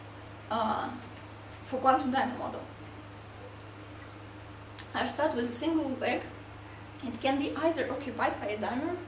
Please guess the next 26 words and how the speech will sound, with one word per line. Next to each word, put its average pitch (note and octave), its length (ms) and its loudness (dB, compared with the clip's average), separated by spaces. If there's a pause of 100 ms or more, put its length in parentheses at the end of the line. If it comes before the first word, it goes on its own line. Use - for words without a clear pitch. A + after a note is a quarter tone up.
or A3+ 160 4
empty. A3 400 0 (800)
And A#3+ 220 4
to, D4 400 0 (320)
uh, A#3+ 300 2 (280)
build F4+ 220 10
a - 40 2
constraint, E4 600 0
I B3+ 80 4
have E4+ 260 2
to - 100 -2
introduce C4 640 2
my C#4+ 300 2 (280)
artificial C#4 440 0
quantum B3 360 2
numbers - 600 2
or G3+ 80 0
labels. - 420 6 (920)
So B3 260 6
I - 160 8
choose A4 220 8
them E4+ 160 6
in C#4 60 4
the C#4 40 2
following G#3 480 4
way. F#3+ 140 -2